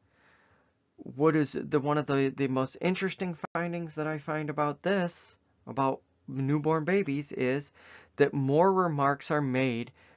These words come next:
that ch-, child looks like the father than the mother. This is, might be like, "Okay, well, what's the big deal there?" Well, first off, you've got more rem-,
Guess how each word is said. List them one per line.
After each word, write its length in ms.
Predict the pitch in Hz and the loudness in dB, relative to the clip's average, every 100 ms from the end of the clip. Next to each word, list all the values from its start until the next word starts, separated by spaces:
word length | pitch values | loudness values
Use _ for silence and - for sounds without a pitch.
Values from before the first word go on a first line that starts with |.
| - | -4
that 160 | 131 | -2
ch-, 160 | - - | -2 -6
child 400 | - 160 170 143 | 0 2 2 2
looks 260 | 139 - 143 | -2 -2 -2
like 160 | 131 | -2
the 100 | - | -4
father 420 | - 117 117 123 | -2 0 2 0
than 180 | 120 117 | 0 -2
the 60 | 120 | 2
mother. 320 | 156 180 - _ _ _ _ _ _ _ _ _ - _ - - - | 2 2 -2 _ _ _ _ _ _ _ _ _ -20 _ -20 -10 -2
This 180 | 175 | -2
is, 180 | 180 147 180 _ _ _ - - | -2 -6 -8 _ _ _ -14 -2
might 320 | 196 185 - | 4 4 4
be 140 | 160 | 2
like, 260 | 147 147 - | 4 2 0
"Okay, 240 | 156 156 | -2 -2
well, 220 | 143 151 | 0 2
what's 200 | 156 170 | 0 -2
the 80 | - | -4
big 160 | 151 135 | -6 0
deal 160 | 139 | 0
there?" 160 | 120 104 | 2 -2
Well, 400 | 127 147 143 - - | 0 2 2 0 -6
first 380 | - - 180 - | -10 -4 -2 4
off, 180 | 143 143 - - - _ | 4 2 -4 -20 -20 _
you've 140 | 156 143 | -2 4
got 180 | 165 | 4
more 200 | 156 170 | 4 2
rem-, 260 | 165 156 156 | 2 0 -2